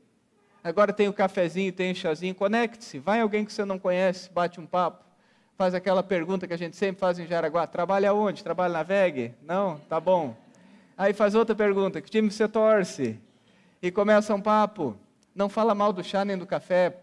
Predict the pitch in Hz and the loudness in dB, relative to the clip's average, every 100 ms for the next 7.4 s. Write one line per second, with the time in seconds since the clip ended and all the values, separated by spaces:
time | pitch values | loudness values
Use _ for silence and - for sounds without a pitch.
0 | _ 185 185 180 180 160 139 160 139 139 | _ -6 -2 0 0 -2 -6 -6 -4 0
1 | 160 208 196 175 175 156 165 151 143 139 | 2 2 0 -4 -4 -2 -4 -4 -6 -4
2 | 156 208 208 175 180 190 170 170 175 160 | 0 0 0 -2 -2 -4 -4 -6 -2 0
3 | 139 151 156 147 - _ _ _ _ 233 | 0 2 2 0 -4 _ _ _ _ -2
4 | 240 240 247 247 - - _ 202 214 226 | 0 2 0 -2 -10 -20 _ -2 2 2
5 | 208 214 196 196 202 208 202 - 202 190 | 0 -2 0 0 0 -4 -8 -6 -4 0
6 | 190 190 208 196 - 185 190 196 196 185 | 0 2 0 -2 -6 -6 -2 0 0 0
7 | 180 170 202 196 | -2 -4 -6 -6